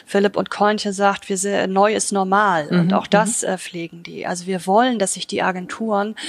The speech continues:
Speaker 1: da draußen auch selber positionieren, auch in ihrem Fach-, äh, Fachgebiet selber positionieren. Und dazu lassen wir natürlich viel, viel Freiraum und Gestaltungsfreiraum zu.
Speaker 2: Mhm.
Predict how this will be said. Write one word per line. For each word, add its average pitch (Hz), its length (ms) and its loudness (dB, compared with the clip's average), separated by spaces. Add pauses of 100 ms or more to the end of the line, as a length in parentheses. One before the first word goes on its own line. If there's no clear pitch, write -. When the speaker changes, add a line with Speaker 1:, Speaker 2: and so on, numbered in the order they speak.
(300)
Speaker 1:
da 185 120 2
draußen 208 640 2
auch 180 140 -2
selber 220 360 4
positionieren, 190 960 -2
auch - 200 0
in 185 100 -4
ihrem 202 220 -4
Fach-, - 400 -2
äh, 196 200 0
Fachgebiet - 680 -4
selber 180 320 -4
positionieren. 175 840 -12
Und 180 140 -8
dazu 202 420 -2 (400)
lassen 247 320 0
wir 214 60 2
natürlich 190 420 -2
viel, 214 420 2 (360)
viel 247 260 2
Freiraum 220 720 2
und 208 100 -2
Gestaltungsfreiraum 196 1400 0
zu. - 480 0
Speaker 2:
Mhm. 185 320 2